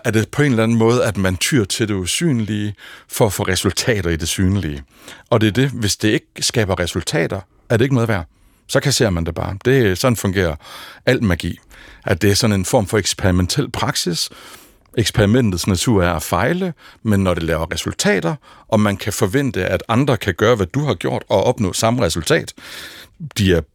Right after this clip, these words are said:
videnskabsmænd på en eller anden måde, der er i attenhundredetallet, jamen, så, øh, så fungerer det. Og det er lidt det, Levi, han lover. Altså, Levi blev faderen på en eller anden måde for den ceremonielle magi. Han, han systematiserer den viden,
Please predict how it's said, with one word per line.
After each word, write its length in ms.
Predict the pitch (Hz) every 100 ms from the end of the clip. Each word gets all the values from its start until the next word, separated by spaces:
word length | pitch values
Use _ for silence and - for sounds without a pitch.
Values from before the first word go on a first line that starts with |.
| 139
videnskabsmænd 680 | 127 139 - 107 - 110 113
på 100 | 123
en 80 | 107
eller 80 |
anden 120 | 104 107
måde, 160 | 113
der 80 | 113
er 40 | 98
i 80 |
attenhundredetallet, 720 | 104 117 123 123 117 127 117 113 - - - - -
jamen, 500 | 131 127 127 113 - -
så, 340 | - 151 139
øh, 260 | 101 87 87
så 160 | 180
fungerer 400 | - 98 92 131
det. 140 | 139 131 - - - -
Og 80 | 104
det 100 | 110
er 40 | 95
lidt 280 | - 170 -
det, 180 | 139 131
Levi, 420 | 123 98 87 123 - -
han 300 | 101 95 95 _ 110
lover. 420 | 92 92 143 160 - - - -
Altså, 180 | 101 107
Levi 240 | 101 120
blev 240 | 143 113 95
faderen 420 | 117 120 135 113
på 120 | 113
en 40 |
eller 80 | 98
anden 120 | 92
måde 180 | 101 101
for 380 | 95 90 78 67 - - - - -
den 140 | 110
ceremonielle 680 | - 120 104 110 117 139 87
magi. 360 | 78 - - - _ _ - - -
Han, 180 | 117 120 - 139
han 180 | 131
systematiserer 1080 | - - 123 - 107 95 - - 175 123 80 - - - -
den 240 | 117 117 110
viden, 380 | 120 131 117